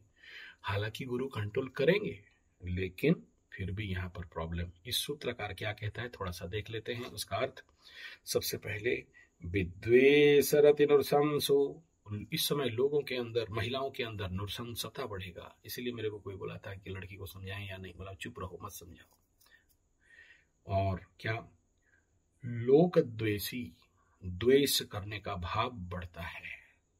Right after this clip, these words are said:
"सुख अनुस्वई रागम, दुख अनुस्वई द्वेषम।" तो द्वेष अर्थ आप समझ गए होंगे। अ, और humanity, mentality में देखिए, शुक्र को,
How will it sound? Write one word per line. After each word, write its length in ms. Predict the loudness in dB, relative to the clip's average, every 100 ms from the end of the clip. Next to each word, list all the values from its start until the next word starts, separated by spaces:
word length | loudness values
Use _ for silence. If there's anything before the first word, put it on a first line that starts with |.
| _
"सुख 420 | -16 -8 -6 4
अनुस्वई 560 | 4 4 -2 2 2 2
रागम, 440 | -2 -4 -2 -2 -2 _ _ _ _
दुख 340 | -8 -6 -4 -2
अनुस्वई 640 | -2 -4 -6 -4 -4 -6 _ -12
द्वेषम।" 640 | -6 -4 -4 -6 -6 -10 -16 _ _ _ _ -12
तो 220 | -10 -10 _ -12
द्वेष 360 | 2 4 4 2
अर्थ 200 | -8 -10
आप 140 | -10
समझ 300 | -8 -8 -8
गए 160 | -8 -10
होंगे। 460 | -10 -4 0 0 -2 _ _ -20 _ _ -8
अ, 340 | -6 -6 -10
और 380 | -6 -4 -6 -10 _ _ -18
humanity, 800 | -14 -14 -2 2 2 2 -2 -2
mentality 520 | -2 -4 -2 -2 -2
में 320 | -4 -6 -6 _ _ _ _ _ -12
देखिए, 300 | -12 -10 -10
शुक्र 380 | -8 -8 -8
को, 280 | -6 -6 -6